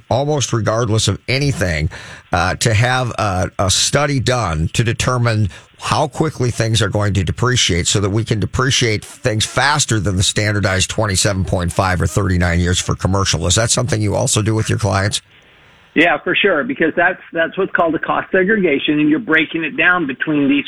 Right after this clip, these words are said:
Speaker 2: four categories. And when you break it down, then you get these, the, the land improvements and the contents of the building. You get those, and, and now it's, instead of being over five years or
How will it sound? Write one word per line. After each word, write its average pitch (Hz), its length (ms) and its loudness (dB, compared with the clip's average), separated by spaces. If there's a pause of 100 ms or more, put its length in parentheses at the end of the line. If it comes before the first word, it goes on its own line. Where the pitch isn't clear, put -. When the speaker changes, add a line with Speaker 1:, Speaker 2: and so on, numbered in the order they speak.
Speaker 2:
four 139 180 -2
categories. 139 720 0 (560)
And 147 180 4
when 147 120 2
you 147 80 2
break 160 300 2
it 139 100 -4
down, 165 320 2
then 135 160 -4
you 127 160 0
get 147 200 2
these, 143 320 0 (440)
the, 127 440 -2
the 131 100 2
land 143 340 2
improvements 156 560 0
and 139 280 2
the 131 120 2
contents 156 640 0
of 127 140 0
the 123 80 2
building. 135 580 -2 (400)
You 143 180 2
get 180 220 0
those, 160 180 0 (380)
and, 143 320 0
and 151 160 2
now 165 380 2
it's, - 200 -12
instead 151 400 -4
of 170 140 -2
being 165 240 2
over 143 240 2 (100)
five 165 320 2
years 165 380 0
or 131 80 -4